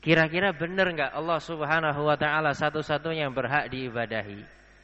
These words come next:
Walaupun secara zahir kita seorang mukmin muwahhid, salat bersama kaum mukminin,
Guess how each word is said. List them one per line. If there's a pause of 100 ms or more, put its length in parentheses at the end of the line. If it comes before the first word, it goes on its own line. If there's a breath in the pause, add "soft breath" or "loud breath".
(1700)
Walaupun
secara
zahir (240)
kita
seorang
mukmin
muwahhid, (640)
salat
bersama
kaum
mukminin,